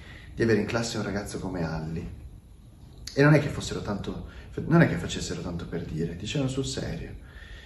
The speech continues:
Ma non era soltanto il più intelligente della famiglia, era anche il più simpatico, in centomila modi. Non perdeva mai le staffe con nessuno.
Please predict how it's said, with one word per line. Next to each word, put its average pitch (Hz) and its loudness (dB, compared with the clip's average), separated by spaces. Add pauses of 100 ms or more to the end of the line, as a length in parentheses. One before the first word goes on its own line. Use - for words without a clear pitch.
(240)
Ma 135 6
non 165 12
era 110 12
soltanto 101 0
il - -6
più 104 -4
intelligente 95 -4
della 87 -2
famiglia, 95 -6 (520)
era 139 6
anche 135 2
il 120 0
più 127 -2
simpatico, 123 -4
in 95 -4
centomila 117 0
modi. 92 -6 (720)
Non 127 4
perdeva 135 8
mai 147 8
le 113 4
staffe 117 0
con 101 -2
nessuno. 101 -6